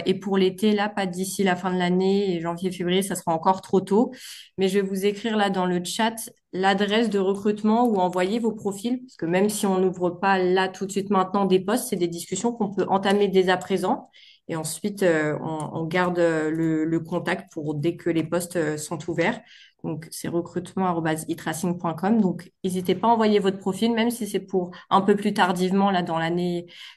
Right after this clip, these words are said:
deux mille vingt-cinq, euh, qui arrive. Ça permet déjà d'avoir, euh, une première idée de où est-ce que vous vous positionnez, qu'est-ce que vous recherchez. Donc, euh,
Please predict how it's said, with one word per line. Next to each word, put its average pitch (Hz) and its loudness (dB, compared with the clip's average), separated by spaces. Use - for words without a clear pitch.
deux 180 4
mille 185 6
vingt-cinq, 180 2
euh, 170 2
qui 165 -6
arrive. 175 0
Ça 196 -4
permet 160 -2
déjà 165 -2
d'avoir, 160 -4
euh, 147 -4
une 196 2
première 196 4
idée 196 4
de 190 2
où 208 0
est-ce 214 0
que 220 -4
vous 196 -2
vous 196 -6
positionnez, 202 2
qu'est-ce 208 -4
que 214 2
vous 185 0
recherchez. 190 -2
Donc, 165 -6
euh, 160 -4